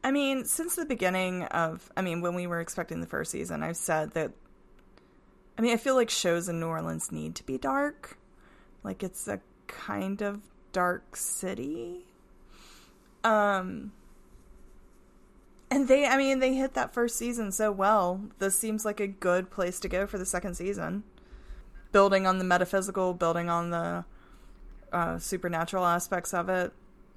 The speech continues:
giving them an actual plot. You know,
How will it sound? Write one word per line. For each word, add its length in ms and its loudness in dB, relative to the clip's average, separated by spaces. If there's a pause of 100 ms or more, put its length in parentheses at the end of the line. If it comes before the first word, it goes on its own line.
(720)
giving 320 0
them 140 -2
an 80 -6
actual 320 -4
plot. 540 -4 (1000)
You 120 2
know, 280 4